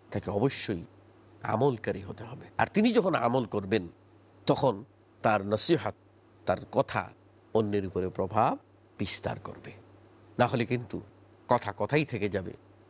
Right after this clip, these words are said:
প্রভাব বিস্তার করবে না। আর এটা মনে রাখতে হবে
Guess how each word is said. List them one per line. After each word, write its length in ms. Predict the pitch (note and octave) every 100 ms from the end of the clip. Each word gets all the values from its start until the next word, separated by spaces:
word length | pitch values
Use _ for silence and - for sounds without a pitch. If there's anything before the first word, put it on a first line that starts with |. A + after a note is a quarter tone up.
| -
প্রভাব 300 | G2+ G#2+ F2+
বিস্তার 340 | F#2+ - E2
করবে 360 | - F2 E2+ G2
না। 160 | G#2+ - - -
আর 240 | C#3 C3 G#2+ - _ _ _ _ -
এটা 140 | D#3
মনে 200 | F3 F3+
রাখতে 260 | G3 - C#3
হবে 240 | A#2 F#2+